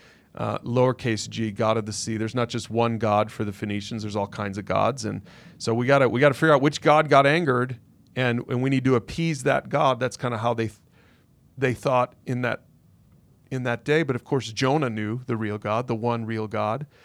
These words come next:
And, and Jonah confessed and said, "Look, it's the, it's the one real God. It's my God. It's the God of Israel. He's, he's the reason for this." And sure enough, they, he, Jonah convinces the sailors. They tried all kinds of things to spare his life, but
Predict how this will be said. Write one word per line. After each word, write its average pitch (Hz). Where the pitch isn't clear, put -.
And, 113
and 113
Jonah 117
confessed 113
and 113
said, 110
"Look, 117
it's -
the, 104
it's 113
the 107
one 101
real 101
God. 98
It's -
my 101
God. 104
It's -
the 107
God 104
of 104
Israel. 101
He's, 117
he's 127
the 113
reason 107
for 101
this." 107
And 101
sure 120
enough, 117
they, 120
he, 131
Jonah 139
convinces 127
the 117
sailors. 113
They 127
tried 131
all 127
kinds 131
of 120
things 110
to 104
spare 110
his 104
life, 107
but 107